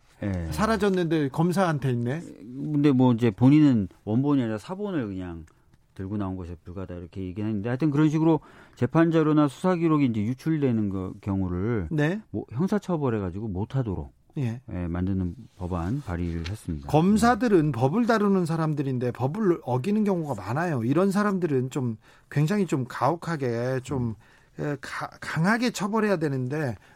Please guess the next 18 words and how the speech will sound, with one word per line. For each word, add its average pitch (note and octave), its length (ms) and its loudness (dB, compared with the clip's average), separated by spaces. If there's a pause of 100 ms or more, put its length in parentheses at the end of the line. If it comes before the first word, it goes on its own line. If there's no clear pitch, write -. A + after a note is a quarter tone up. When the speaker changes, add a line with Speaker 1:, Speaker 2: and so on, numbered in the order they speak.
Speaker 2:
왜 G#2+ 140 0
검사한테는 G3+ 720 2
법이 D3 320 -2
미치지 C3 460 -6
않나 C#3+ 300 0
이런 E3+ 240 2
생각 D#3+ 260 -2 (260)
자주 E3+ 260 -4
하게 E3 180 -2
됩니다. D3 280 2
Speaker 1:
이 - 20 8
부분은 F3 480 6
이제 C#3 260 4 (920)
딱히 E3 300 0
이제 D3+ 140 4
처벌하는 G3+ 540 -2
규정이 C3 320 -2
없어가지고. F2+ 880 -6